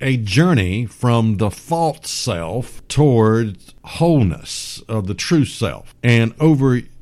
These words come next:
a period of time, we can develop a false sense of self. Let me illustrate how that might happen.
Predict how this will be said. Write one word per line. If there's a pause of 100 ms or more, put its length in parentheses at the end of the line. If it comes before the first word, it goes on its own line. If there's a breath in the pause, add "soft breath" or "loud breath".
(220)
a
period
of
time,
we
can
develop (300)
a
false
sense (520)
of
self. (220)
Let
me
illustrate
how
that
might
happen.